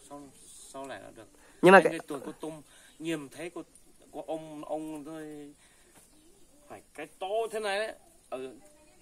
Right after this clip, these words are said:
Speaker 1: ở, ở châu Đấu này,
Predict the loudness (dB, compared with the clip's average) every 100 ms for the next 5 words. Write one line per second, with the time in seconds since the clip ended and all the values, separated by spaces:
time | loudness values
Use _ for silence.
0 | -14 -8 -2 2 4 2 0 -10 -20 -20
1 | -20 -20 -20 -20 -20 -20 -20 -20 -20 -20
2 | -18 -12 -6 -4 -4 -4 -6 -6